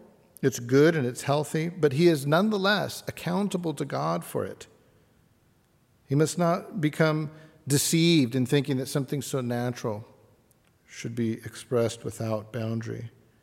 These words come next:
So he must master that desire, or it will master him. And the scripture says about those that allow their appetites to rule them, that they are enemies of the cross of Christ.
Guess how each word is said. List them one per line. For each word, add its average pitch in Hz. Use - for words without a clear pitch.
So -
he 127
must 131
master 127
that 123
desire, 117
or 113
it 123
will 117
master 113
him. 110
And 117
the 165
scripture 135
says 127
about 135
those 143
that 131
allow 139
their 135
appetites 135
to -
rule 135
them, 127
that 120
they 131
are 131
enemies 170
of 135
the 127
cross 131
of 139
Christ. 110